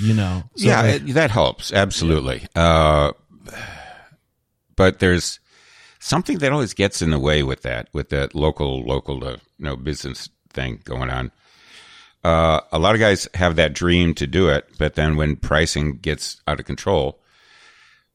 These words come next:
Speaker 2: you know, they go back to a broadline distributor and
Speaker 1: Right.
Speaker 2: start buying iced chicken. But, uh, <sighs> no, the franchise model is good because it allows other people to get into the business who have no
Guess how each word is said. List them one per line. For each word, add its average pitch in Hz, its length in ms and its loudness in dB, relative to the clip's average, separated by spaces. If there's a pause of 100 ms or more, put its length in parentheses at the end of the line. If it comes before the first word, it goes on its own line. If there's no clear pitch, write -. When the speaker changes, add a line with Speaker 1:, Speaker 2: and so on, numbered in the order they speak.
(100)
Speaker 2:
you 82 80 0
know, 76 80 2
they 73 80 0
go 73 120 0
back 73 280 0
to 69 400 0
a 67 160 -2 (220)
broadline 67 720 -2 (100)
distributor 71 560 -4
and 67 180 -6
Speaker 1:
Right. - 100 -6
Speaker 2:
start 71 200 -4
buying 69 360 -6 (420)
iced - 300 -6
chicken. - 360 -4 (960)
But, 90 400 2
uh, 85 400 8 (800)
<sighs> - 800 -12
no, 95 120 2
the 90 120 -2
franchise - 540 -2
model 107 380 2 (440)
is 90 200 0
good 98 380 2
because 85 280 0
it 80 80 -2
allows 82 480 2 (600)
other 95 200 4
people - 300 2
to 80 60 0
get 78 160 2
into 80 180 0
the 73 100 -6
business 78 360 -2
who 76 80 -2
have 73 180 0
no 78 680 2